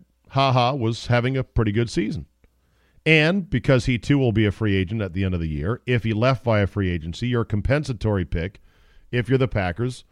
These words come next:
would likely be about a fourth rounder. Now, mind you, to get compensatory ti-, compensatory picks when your free agents leave the organization, you have to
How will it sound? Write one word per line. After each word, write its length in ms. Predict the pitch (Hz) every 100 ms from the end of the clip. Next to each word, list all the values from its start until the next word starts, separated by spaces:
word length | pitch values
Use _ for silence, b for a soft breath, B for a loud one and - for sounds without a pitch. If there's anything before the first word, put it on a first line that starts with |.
| _ _ _
would 200 | 151 156
likely 340 | 147 143 147
be 160 | 135 127
about 220 | 113 110
a 40 | 104
fourth 300 | 110 104 117
rounder. 340 | 131 98 - _ _ _ _ _ _ _ -
Now, 240 | 104 117
mind 400 | 120 151 220 180
you, 240 | 95 78 95 _ _ _ _ _ _ -
to 140 | 151
get 320 | 120 214 226
compensatory 800 | - 147 151 156 143 117 135 117
ti-, 260 | 101 139 131 - 113 -
compensatory 720 | - 113 135 143 117 - 120
picks 340 | 101 - 120 -
when 140 | 107
your 140 | 101 95
free 240 | 117 110
agents 400 | 110 92 92 -
leave 460 | 90 98 113 123 110
the 120 | 113
organization, 720 | 117 117 101 113 117 139 143 _ _ _ _ _ _
you 160 | 117 139
have 420 | 131 165 180 -
to 380 | - 156 139